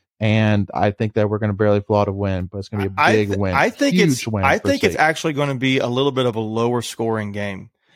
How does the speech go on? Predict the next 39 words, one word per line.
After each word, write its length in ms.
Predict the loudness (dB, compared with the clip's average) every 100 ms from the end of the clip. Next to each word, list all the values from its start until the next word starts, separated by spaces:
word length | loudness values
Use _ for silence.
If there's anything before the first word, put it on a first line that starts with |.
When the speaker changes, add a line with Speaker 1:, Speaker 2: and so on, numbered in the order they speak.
| -4
Speaker 2:
I 120 | -2
think 180 | 2 0
it's 80 | 2
gonna 140 | 2
be 100 | 2
a 60 | 0
defensive 360 | 2 0 0 0
Speaker 1:
Interesting. 280 | 0 0 2
Speaker 2:
battle 360 | 2 2 -2 -6
because 480 | -6 -4 -4 -6 -14 _ _ _ _ _ _
I, 380 | -8 -2 0 0 2 0 2
I, 100 | 0
I'm 60 | 2
not 180 | 0 -2
sure 280 | 2 2
what 160 | 2 2
their 120 | 2
offense 420 | 2 2 -2 -10
is 80 | -6
gonna 180 | -4 -4
be 220 | -2 0
like, 440 | 4 2 0 -10 -6
um, 360 | -2 -2 -2 -2
other 160 | -2 0
than 320 | -2 -6 -10 -6
throwing 220 | -4 -4
the 60 | 0
ball 240 | 2 2
a 20 |
lot. 280 | 0 -2 -4 _
I 40 | -4
mean, 200 | -2 0
they, 160 | 0 -2 -20 _ -2
one 140 | 2
thing 80 | 4
about 260 | 4 2 -4 _ _
Mississippi 380 | -6 -4 -2 -4
State 280 | 0 2 2
is 280 | 0 -4